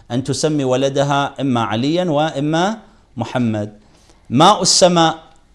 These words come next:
بذلك الترتيب الذي ذكرناه، أن يقرأ عليه من الآيات والأذكار، ويشرب منه الزوج والزوجة سبعة أيام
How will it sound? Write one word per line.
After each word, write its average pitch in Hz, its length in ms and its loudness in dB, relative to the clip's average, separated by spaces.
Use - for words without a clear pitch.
بذلك 131 500 2
الترتيب 123 560 -2
الذي 117 340 -2
ذكرناه، 117 800 0
أن 101 100 -4
يقرأ 101 280 -4
عليه 107 460 -4
من 104 160 -4
الآيات 104 680 -2
والأذكار، 143 720 2
ويشرب 120 500 4
منه 120 220 0
الزوج 147 460 2
والزوجة 143 500 0
سبعة 139 460 0
أيام 120 560 2